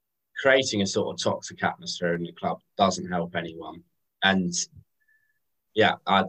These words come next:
I just, I just think, like, e-, even, even if you don't, even if you don't think, um, even if you, even, even if you think we're sort of, we're, we're toast and it's, it's all over, just,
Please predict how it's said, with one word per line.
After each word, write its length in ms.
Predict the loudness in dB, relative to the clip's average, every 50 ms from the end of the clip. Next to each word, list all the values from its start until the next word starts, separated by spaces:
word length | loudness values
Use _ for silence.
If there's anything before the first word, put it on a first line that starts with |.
| 2
I 80 | 2 2
just, 340 | 2 2 0 0 0 0 0
I 80 | 0 0
just 320 | 2 2 2 2 2 0
think, 260 | 0 0 0 -2 -4 -4
like, 220 | 0 0 0 0 2 2
e-, 180 | 2 2 6 6
even, 400 | 8 6 8 6 4 2 0 2
even 300 | 4 4 4 4 4 2 0
if 120 | 0 0 -2
you 100 | -4 0
don't, 320 | 2 2 2 2 0 -2 _ _ _ _ _ _ _ _ _ _ _ _ _ _ _ 2
even 240 | 2 2 4 4 2
if 140 | 0 2 2
you 120 | 0 2
don't 320 | 4 2 2 2 0 -4
think, 340 | -4 -2 -2 -2 -2 -2 -2 -2
um, 260 | 0 0 2 0 -2 -4 _ _ _ _ _ _ _ _ _ _ _ _ _ _ _ _ _ _ _ _ _ _ _ _ _ _ _ 2
even 220 | 4 4 6 6
if 80 | 4 2
you, 180 | 2 0 0 2
even, 300 | 2 2 2 2 2 0
even 220 | 2 2 2 2 2
if 140 | 0 0 -2
you 80 | -4
think 200 | -2 -2 -2 -2 0
we're 120 | -2 -2
sort 280 | -2 -2 -2 -2 -2 -4
of, 60 | -8 -4
we're, 140 | -4 -4 -4 -4 -4
we're 120 | -4 -4 -4
toast 440 | -4 -2 -2 -2 -2 -2 -6 -8
and 120 | -8 -8 -6
it's, 160 | -6 -8 -8
it's 200 | -8 -8 -6 -4
all 200 | -4 -4 -4 -6
over, 300 | -8 -10 -10 -12 -14 -16 -16
just, 260 | -14 -12 -10 -12 -12